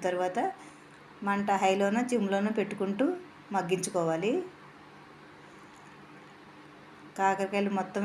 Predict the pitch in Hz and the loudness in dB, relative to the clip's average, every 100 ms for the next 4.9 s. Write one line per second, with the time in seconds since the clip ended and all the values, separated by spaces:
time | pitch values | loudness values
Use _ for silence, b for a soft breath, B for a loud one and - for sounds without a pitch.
0 | 196 180 - 196 240 392 - - - - | 2 2 0 0 2 0 -2 -18 -20 -20
1 | - - - - - - - 202 208 220 | -20 -20 -20 -20 -20 -20 -12 -2 -2 0
2 | 214 180 175 175 170 185 220 208 233 247 | -2 -2 -2 -2 -2 -4 -2 2 4 6
3 | 233 220 202 185 185 180 208 220 208 214 | 4 2 0 0 2 2 2 2 2 2
4 | 214 208 190 190 170 170 196 175 165 | 0 0 0 0 -4 -4 -2 0 0